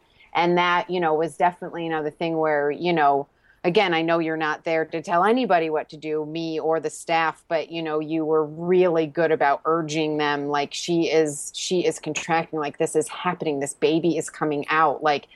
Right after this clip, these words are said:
this is not gonna go on for hours, this is gonna go on for minutes at this point. Can you please lower her drip a little bit to give her a little bit of a break?" And I, I then had, and they did, they agreed. And I had, like, maybe,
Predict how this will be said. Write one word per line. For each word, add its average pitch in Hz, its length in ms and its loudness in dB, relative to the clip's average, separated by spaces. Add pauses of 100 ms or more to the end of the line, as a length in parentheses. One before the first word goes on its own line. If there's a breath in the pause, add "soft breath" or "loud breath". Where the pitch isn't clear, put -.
(140 soft breath)
this 156 140 0
is 156 80 0
not 185 180 2
gonna 175 140 2
go 160 120 2
on 185 200 4
for 185 120 2
hours, 147 280 2
this 151 100 -6
is 147 120 -14
gonna 165 200 -4
go 156 100 0
on 147 140 -2
for 156 400 0
minutes 196 640 2
at 156 140 -6
this 156 220 -4
point. 151 420 -4 (420 soft breath)
Can 185 160 0
you 185 80 6
please 175 580 4
lower 156 500 4
her 147 180 -2
drip 151 420 0
a 160 80 -2
little 160 340 4
bit 147 300 0
to 160 80 -8
give 156 200 -2
her 156 80 2
a 147 60 2
little 156 220 2
bit 151 140 2
of 147 100 -2
a 147 80 -2
break?" 170 460 2
And 165 120 -6
I, 151 400 -2
I 156 200 4
then 165 320 0
had, 160 480 0 (760)
and 180 100 -2
they 185 120 2
did, 160 340 2
they 165 160 4
agreed. 160 500 -2 (280 soft breath)
And 160 140 -4
I 160 120 2
had, 165 260 2
like, 160 180 -2
maybe, 156 500 -8